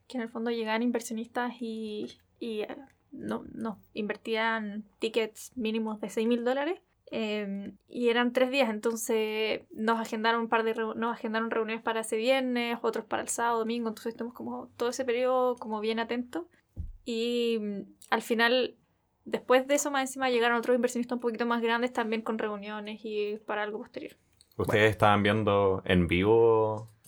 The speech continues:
Speaker 2: ahí el, cómo iba la, la ronda virtual?
Speaker 1: Al principio sí. Después ya nos fuimos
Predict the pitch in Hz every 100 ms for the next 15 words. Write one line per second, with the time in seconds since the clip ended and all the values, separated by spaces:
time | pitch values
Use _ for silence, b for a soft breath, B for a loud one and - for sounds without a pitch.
0 | - 98 107 107 104 110 104 107 104 104
1 | 101 98 98 95 92 101 107 107 95 95
2 | 98 113 120 139 - _ 254 240 240 226
3 | 277 285 285 247 208 - _ b b 233
4 | 226 240 247 240 233 226